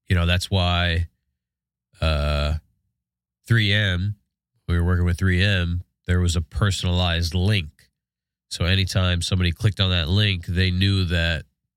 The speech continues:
they came to the three M website because of the,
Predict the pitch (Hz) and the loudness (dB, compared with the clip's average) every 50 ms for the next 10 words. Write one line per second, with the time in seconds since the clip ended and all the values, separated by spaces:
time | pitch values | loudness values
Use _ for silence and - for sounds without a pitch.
0 | _ _ _ - 90 98 95 95 95 82 - - 98 95 92 85 80 - 90 87 | _ _ _ -2 0 0 2 2 0 -2 -4 -2 -2 0 0 -2 -2 -4 -2 -4
1 | 85 80 92 95 92 90 87 90 95 98 90 87 - 87 82 82 76 - - - | -2 0 0 0 0 0 0 0 0 0 -2 -2 -2 -2 -2 -2 -4 -6 -8 -16
2 | _ _ _ _ _ _ _ _ _ _ _ - 82 78 92 85 - 95 85 80 | _ _ _ _ _ _ _ _ _ _ _ -6 -2 -2 -2 0 0 -2 -2 -2
3 | 78 78 76 78 | -2 -4 -4 -4